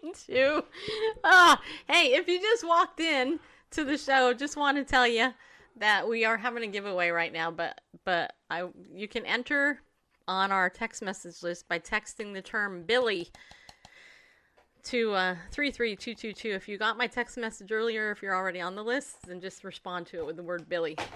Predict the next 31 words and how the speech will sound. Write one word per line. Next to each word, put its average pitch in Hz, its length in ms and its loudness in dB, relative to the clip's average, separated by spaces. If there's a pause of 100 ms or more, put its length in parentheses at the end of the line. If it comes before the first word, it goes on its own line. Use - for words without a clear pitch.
(520)
That 190 160 -2
way 208 120 -4
you'll 190 100 -4
get 180 160 -8
this, 180 300 -10
you'll 185 120 -4
get 180 220 -6
to 160 200 -6
enter 175 280 -6
into 165 420 -10
the 156 260 -8 (280)
Billy 170 200 -4
Graham 160 360 -8
D 165 100 -16
V 160 140 -14
D 165 260 -14
contest. - 480 -14
Okay, 214 280 -2
anyway, 233 480 2 (580)
so 320 300 2 (100)
we, 277 200 -6 (220)
<clears throat> 254 380 2
so 311 400 2 (1120)
speaking 370 460 0
of 220 100 0
Donald 208 320 4
Trump, 180 340 -2 (920)
yeah, 254 180 4
we 233 140 0
were. 196 340 6
<laughs> - 40 6